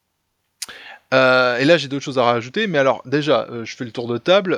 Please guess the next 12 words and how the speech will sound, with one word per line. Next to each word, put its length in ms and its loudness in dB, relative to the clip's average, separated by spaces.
euh, 680 -4
c'est 180 -6
quand 140 -2
même 120 -2
stupéfiant 760 -2
de 80 -4
voir 320 0
le 140 -2
degré 340 0
de 100 -4
dégénérescence 840 -4
qui, 760 -16